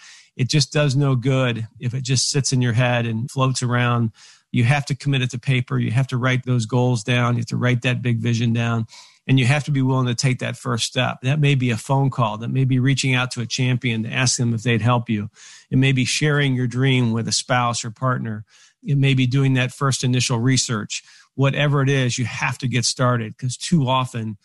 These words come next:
like I said, those dreams sit on the doorstep and never take that first step into the house,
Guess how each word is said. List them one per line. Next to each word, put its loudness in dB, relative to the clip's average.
like 0
I 2
said, 2
those 2
dreams 2
sit 0
on 2
the 0
doorstep -2
and 0
never 2
take 0
that -2
first -4
step -2
into 2
the 0
house, 0